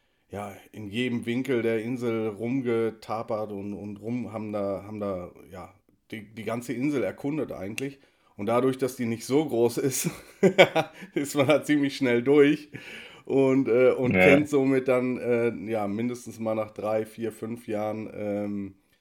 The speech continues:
Speaker 1: die, ja, jeden Winkel eigentlich. Ähm, mich verbindet das noch ganz speziell. Ich hab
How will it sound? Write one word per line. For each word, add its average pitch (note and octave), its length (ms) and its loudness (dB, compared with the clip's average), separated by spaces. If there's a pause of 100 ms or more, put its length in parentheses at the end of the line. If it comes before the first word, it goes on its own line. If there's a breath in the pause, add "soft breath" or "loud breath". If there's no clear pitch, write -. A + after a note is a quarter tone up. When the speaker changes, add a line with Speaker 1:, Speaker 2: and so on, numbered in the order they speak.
(580)
Speaker 1:
die, G2+ 540 -6
ja, F#2 240 -6 (600)
jeden A#2 400 -4
Winkel B2 360 -4
eigentlich. A#2+ 600 -8 (580)
Ähm, A#2 380 -2
mich C#3+ 280 2
verbindet C#3+ 520 0
das C3+ 160 -8
noch C3 300 0
ganz C3+ 260 -2
speziell. D3 460 -4
Ich C3+ 100 -8
hab B2 100 -4